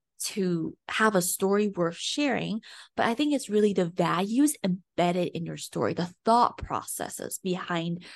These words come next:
your decisions. I think that matters more. 'Cause I could have just said, "I quit law school," and people would be like, "Oh, why is that, why is that important? Oh, you quit law school." But it's because I shared about my thought process, why I quit law school,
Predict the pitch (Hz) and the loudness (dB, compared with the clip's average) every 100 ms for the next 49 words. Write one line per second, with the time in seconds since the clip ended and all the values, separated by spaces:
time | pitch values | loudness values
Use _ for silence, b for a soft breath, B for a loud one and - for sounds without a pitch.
0 | B 190 185 190 - 220 214 - - - | B 2 4 0 2 2 2 -2 -6 -6
1 | 185 196 190 190 185 196 185 180 165 170 | -6 -4 -6 -2 0 0 -2 -4 -4 -6
2 | - 247 - B B - 277 285 311 480 | -2 0 0 B B 2 4 4 4 4
3 | 330 262 233 - 403 403 381 311 277 320 | 4 2 2 2 2 2 4 4 6 4
4 | 320 - 131 170 262 _ b b - 226 | 2 0 4 4 2 _ b b -4 0
5 | 254 254 247 226 214 202 202 214 165 175 | 0 4 4 4 2 2 2 2 2 0
6 | 196 180 - 185 175 180 180 - 165 - | 0 -4 -2 0 0 2 2 0 -2 -2
7 | 202 - - 175 165 - 180 165 170 - | -2 -2 0 0 -2 -4 -4 -2 -4 -4
8 | - B B B - 254 262 254 247 - | -4 B B B 4 4 4 0 0 0
9 | 202 196 - 226 247 226 208 175 165 170 | -2 -2 -2 2 4 4 4 4 4 2
10 | 170 170 B B _ _ _ - 202 - | 2 -2 B B _ _ _ 2 2 0
11 | - - - - - - - _ _ _ | -8 -8 -6 -6 -8 -12 -16 _ _ _
12 | - 185 202 269 226 180 - 151 151 - | -8 -4 -2 0 -2 -4 -6 -4 -4 -6
13 | - 65 78 | -10 -6 -6